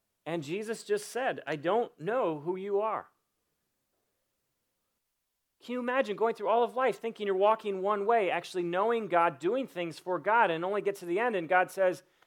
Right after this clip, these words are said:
"I don't know who you are"? I think one of the scary things about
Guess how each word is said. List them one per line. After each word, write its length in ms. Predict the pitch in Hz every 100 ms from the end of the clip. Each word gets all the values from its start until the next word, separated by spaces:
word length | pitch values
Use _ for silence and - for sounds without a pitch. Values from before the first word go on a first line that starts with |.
| _ -
"I 80 |
don't 120 | 165 190
know 140 | 196
who 80 | 180
you 220 | 180 170
are"? 160 | 117 - _ _ _ _ _ _ _ _ _ _ _ _ _ _ _ _
I 40 |
think 180 | 139 214
one 140 | 202 196
of 80 |
the 80 | 175
scary 360 | - 185 202 190
things 360 | 190 190 175
about 440 | 165 147 165 165